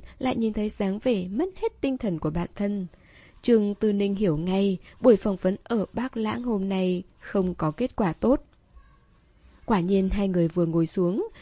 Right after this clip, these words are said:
Kim Giai Di bắt đầu tuôn trào. "Thật quá đáng, đúng là quá đáng mà.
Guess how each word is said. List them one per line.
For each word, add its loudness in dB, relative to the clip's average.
Kim 2
Giai 0
Di -2
bắt 0
đầu 0
tuôn 4
trào. -2
"Thật -2
quá 4
đáng, 0
đúng 4
là 6
quá 4
đáng -2
mà. 0